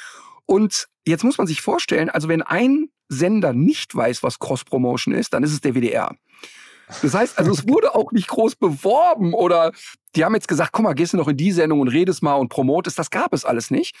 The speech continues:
Speaker 1: Es sprach sich einfach rum. Und dann wurde diese Sendung auf allen dritten Programmen, im N D R, im R B B, überall wiederholt und überall passierte dasselbe. Überall gab es Quoten, die es vorher so nicht gab. Und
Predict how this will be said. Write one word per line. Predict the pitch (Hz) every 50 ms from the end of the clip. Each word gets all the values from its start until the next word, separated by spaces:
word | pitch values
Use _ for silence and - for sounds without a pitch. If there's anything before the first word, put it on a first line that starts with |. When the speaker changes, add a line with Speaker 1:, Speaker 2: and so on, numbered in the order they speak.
| - - - - - -
Speaker 1:
Es | 156 131 -
sprach | - - - 185 190 226 -
sich | - - - - -
einfach | 156 165 190 - - 156 -
rum. | - 185 226 165 117 95 - _ _ - - - - - - -
Und | - 175
dann | 190 185 175 170
wurde | 254 370 427 403
diese | 330 247 185 160 170
Sendung | 139 170 247 370 339 190 -
auf | 185 160 - -
allen | - 233 - 370 359 339
dritten | 269 202 262 277 - 247
Programmen, | - - 226 208 170 - 214 254 226 147 123 120
im | - 151 165 -
N | - 156 165 165
D | 156 151
R, | 135 - 139 139 143 147 143 139 139 135 135 - -
im | 147 143 151 151 147 143 139 -
R | - 151 160 165
B | 147 156 139
B, | 120 147
überall | 156 156 339 392 427 415 294 285 247 175
wiederholt | 185 156 143 127 110 127 127 143 208 427 - - - _
und | - 302 - 254
überall | 226 202 - - -
passierte | - 190 - - 190 180 -
dasselbe. | 160 139 - - 170 170 139 - - - - _ _ - - - - - - - - _ _ _
Überall | - 233 285 349 302 - - 220 196 202
gab | - - 165 -
es | - -
Quoten, | - - 156 170 240 - 233
die | 170 170
es | 147 -
vorher | - - 170 175 180 175 165
so | 131 143 143 143
nicht | 151 151 -
gab. | - 185 156 - - - _ _ - - - - - - - - - - - - _ _ _
Und | - 190 202 185 - -